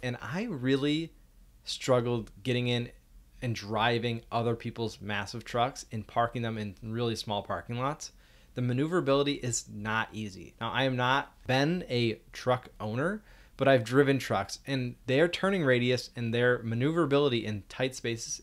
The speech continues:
is difficult. And hearing about this four-wheel steering. Now, this is the same trick that it's borrowing from the Hummer E V, is coined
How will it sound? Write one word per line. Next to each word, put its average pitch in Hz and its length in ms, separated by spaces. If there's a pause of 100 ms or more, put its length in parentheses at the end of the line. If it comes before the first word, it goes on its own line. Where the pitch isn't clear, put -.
is 165 320
difficult. 120 720 (300)
And 127 140
hearing 202 400
about 117 320
this - 280 (240)
four-wheel 160 1000
steering. 110 640 (220)
Now, 135 180
this 165 280
is 180 160
the 147 80
same 151 560
trick - 340
that 123 140
it's 120 120
borrowing 110 400
from 131 180
the 113 80
Hummer 113 420
E 110 260
V, 101 360 (320)
is 139 200
coined 160 440